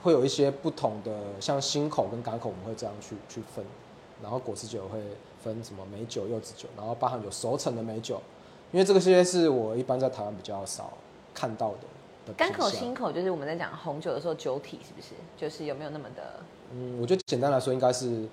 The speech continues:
Speaker 1: 甜跟不甜。
Speaker 2: 哦。
Speaker 1: 港口就甜，
Speaker 2: <laughs> 对。
Speaker 1: 新口就是比较不甜，对，
Speaker 2: OK。
Speaker 1: 比较清爽，比较不甜。然后，呃，台湾人比较喜欢喝港口的酒，对。
Speaker 2: 甜甜的。
Speaker 1: 但是我们这边比较会挑新口，
Speaker 2: 好。
Speaker 1: 因为我们毕竟是酒鬼，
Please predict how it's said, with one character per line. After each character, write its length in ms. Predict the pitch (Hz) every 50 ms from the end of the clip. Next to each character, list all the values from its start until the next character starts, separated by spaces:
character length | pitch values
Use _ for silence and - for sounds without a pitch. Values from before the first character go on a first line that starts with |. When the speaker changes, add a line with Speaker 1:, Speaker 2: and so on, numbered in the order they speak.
| - -
Speaker 1:
甜 200 | - 120 113 113
跟 120 | 131 131
不 80 | 127 147
甜。 200 | - - 101 - - - - - -
Speaker 2:
哦。 180 | 147 151 - - - - 185
Speaker 1:
港 160 | - 165 175 190
口 160 | 190 151 120
就 80 | 135 147
甜， 280 | - - - 127 98 95 107 -
Speaker 2:
<laughs> 40 | -
对。 220 | - - - 269 - - - -
Speaker 1:
新 240 | - - 190 202
口 160 | 208 196 147 120
就 80 | 135
是 80 | 139 156
比 80 | -
较 240 | - 127 123 123 120
不 140 | 113 - 185
甜， 260 | - - - 127 117 - - - - - -
对， 100 | - -
Speaker 2:
OK。 140 | - - 92 - - - - -
Speaker 1:
比 80 | - 117
较 260 | 113 165 160 156 147
清 300 | 151 - - - 156 160
爽， 240 | 160 - - 110 98 95 92
比 60 | 113
较 320 | 104 120 113 110 107 107 - - - - - - -
不 80 | -
甜。 160 | - - 113 127
然 100 | 151 175
后， 300 | 196 208 208 202 196 202 - - - - - -
呃， 200 | 135 131 131 131
台 180 | - - 156
湾 180 | 165 196 214 190
人 420 | 170 143 123 117 120 123 131 135 120 -
比 80 | 120
较 200 | 110 - 156 156
喜 180 | 160 156 - 113
欢 120 | 101 107 113
喝 200 | 107 113 110 110 -
港 180 | - 104 104 120
口 160 | - - 107
的 120 | - - -
酒， 140 | - - - - - - - - - - - -
对。 100 | - - - - - -
Speaker 2:
甜 140 | - 190 185
甜 20 | 190
的。 40 | -
Speaker 1:
但 120 | 180 165
是 80 | 165 175
我 120 | 165 135
们 100 | 110 107
这 100 | 113 135
边 280 | 120 117 127 123 120 123 135 - - - - - - - - - - - - - - - - - - -
比 60 | -
较 140 | 98 - 123
会 80 | 131 123
挑 160 | - 127 127
新 280 | 117 - - 113 110 117
口， 200 | - - - - - - - - - - - - - - - -
Speaker 2:
好。 120 | - 156 156
Speaker 1:
因 80 | 185
为 60 | 190 170
我 80 | 143
们 80 | 127 117
毕 80 | 156
竟 320 | 151 160 - - - 156 127
是 140 | - - 151
酒 200 | - 139 117 117
鬼， 220 | 120 - - 127